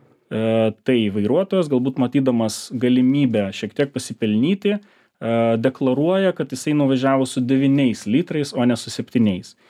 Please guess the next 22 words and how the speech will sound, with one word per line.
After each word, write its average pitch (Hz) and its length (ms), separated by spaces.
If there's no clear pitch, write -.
Jeigu 127 240
per 123 160
mėnesį 127 460
jisai 123 180
nuvažiuoja 110 560
tūkstantį 165 480
kilometrų, 185 600
tai 131 160
vadinasi, 123 400
skirtumas 131 640
jo 110 100
gaunasi 113 420
ne 98 140
du 95 160
litrai, 170 600
o 113 340
dešimteriopai 113 720
didesnis. 104 640
Ir 160 240
taip 135 320
progresinė 120 640
tvarka. 107 380